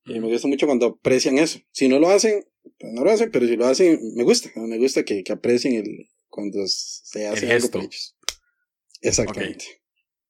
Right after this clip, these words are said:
Speaker 2: "Creo que la gente me quiere", perdón, perdón, "creo que la gente que ya me quiere debería saber lo que necesito". Está profunda.
Speaker 1: Sí, sí. <laughs> Sí, eso es cierto,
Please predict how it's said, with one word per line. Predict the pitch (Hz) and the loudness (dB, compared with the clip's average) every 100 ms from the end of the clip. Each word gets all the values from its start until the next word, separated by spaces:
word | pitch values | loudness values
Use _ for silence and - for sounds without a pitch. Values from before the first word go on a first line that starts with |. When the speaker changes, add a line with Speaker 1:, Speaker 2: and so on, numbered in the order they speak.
| _ _ _ _ _ _ _ _ _ - | _ _ _ _ _ _ _ _ _ 0
Speaker 2:
"Creo | 147 175 | 2 4
que | 208 | 2
la | 180 | 0
gente | 135 151 180 | 0 -2 -4
me | 156 120 | -4 -6
quiere", | - 147 175 202 - _ _ - 135 | -2 0 -2 -6 -14 _ _ -20 -12
perdón, | 131 127 120 95 | -8 -6 -8 -10
perdón, | 104 98 90 _ | -14 -14 -18 _
"creo | - 160 175 | 0 0 0
que | 180 | -2
la | 123 | -2
gente | 143 151 127 | -4 -8 -10
que | - 95 | -8 -8
ya | 113 | -6
me | 147 170 | -6 -8
quiere | - 131 131 143 _ _ - | -4 -2 -4 -10 _ _ -4
debería | 120 117 107 117 147 | 0 2 2 0 -2
saber | - 110 113 127 | -2 -2 -2 -4
lo | 131 | -8
que | 110 | -10
necesito". | 95 90 101 - - _ _ _ _ _ _ _ _ _ _ _ - - _ _ - - - - - - - - - - | -12 -14 -18 -18 -20 _ _ _ _ _ _ _ _ _ _ _ -20 -20 _ _ -16 -12 -10 -12 -12 -10 -12 -12 -16 -18
Está | - 127 | -12 -10
profunda. | - 110 110 98 | -8 -10 -6 -2
Speaker 1:
Sí, | 117 90 - - - - - - _ - | 0 -2 -6 -20 -20 -20 -20 -20 _ 0
sí. | 143 127 - | 2 2 0
<laughs> | - 127 127 - 160 175 170 - 220 202 214 - - - | 2 4 4 -2 -2 0 -2 -2 -8 -6 -8 -12 -10 -2
Sí, | - 127 | 2 4
eso | 123 113 113 | 4 2 -4
es | - - | -6 -8
cierto, | - 110 107 - 117 | -6 -6 -6 -10 -12